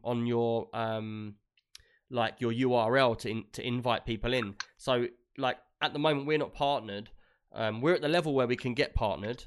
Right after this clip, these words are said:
and we're waiting to hear from them. But basically, if we were partnered, all of our rooms would have higher quality sound. We could send more files. We could, um, we could stream in ten eighty and stuff like that. So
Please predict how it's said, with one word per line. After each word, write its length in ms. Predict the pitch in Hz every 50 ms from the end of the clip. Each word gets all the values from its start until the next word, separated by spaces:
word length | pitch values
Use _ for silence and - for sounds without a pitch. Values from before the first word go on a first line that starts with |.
| -
and 220 | - 117 117 117 117
we're 160 | 120 120 113 117 123
waiting 300 | 131 131 113 - 113 107
to 80 | - 117
hear 180 | 117 135 131 123
from 200 | - - 98 98
them. 220 | 101 104 113 123 - - - - - _ _ _ -
But 220 | 143 135 - 123
basically, 760 | - 156 160 156 - - - - 120 107 101 101 107 120 - - _ _ _ _ _ _ _ -
if 200 | 147 147 147 -
we 100 | 175 170
were 200 | 165 175 170 165
partnered, 540 | - - 139 131 110 101 117 117 135 131 - _ _ _ _ _ _ -
all 220 | 151 165 180 185
of 100 | 175 156 160
our 160 | 151 147 143
rooms 260 | 147 151 147 139 123
would 60 | 135
have 100 | 131 123
higher 220 | 127 135 135 123 123
quality 320 | - - 135 127 - -
sound. 420 | 110 - - 120 117 123 131 131 131
We 140 | 127 123 120
could 200 | - 127 - -
send 280 | - - 127 123 113
more 200 | 113 120 123 117
files. 720 | 117 - - 151 147 139 139 143 147 147 147 151 147 - - _ _ _ _ _ -
We 120 | 135 131
could, 300 | 127 - 147 131 117 - - - -
um, 640 | 120 123 120 117 117 117 113 113 113 113 110 104 - _ _ -
we 80 | 139 131
could 160 | - - 120
stream 360 | - - - - 147 139 131
in 100 | 131 123
ten 240 | 117 - 131 123 123
eighty 280 | 123 127 131 - - 135
and 120 | 131 131
stuff 280 | 127 - - 117 113 -
like 160 | 117 113 -
that. 340 | 113 131 135 135 123 - - - _ _ _ _ _ _ _ _
So 420 | - - - 160 151 151 151 139